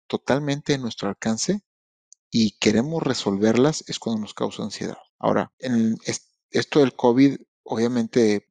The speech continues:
es el planeta entero. Nosotros somos seres que necesitamos de otros para ser felices. Creo que todos ya queremos que se acabe para ir a abrazar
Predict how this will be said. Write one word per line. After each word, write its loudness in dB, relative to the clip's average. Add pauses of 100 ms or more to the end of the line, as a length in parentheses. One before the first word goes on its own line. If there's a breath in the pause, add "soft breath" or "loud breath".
es -8
el 2
planeta -2
entero. -2
Nosotros -8
somos -8
seres 0
que -6 (480 loud breath)
necesitamos -4
de 4
otros -4
para -4
ser -6
felices. -8
Creo -8
que 2
todos -2
ya -2
queremos -4
que -14
se -10
acabe 2
para -4
ir -2
a 0
abrazar -2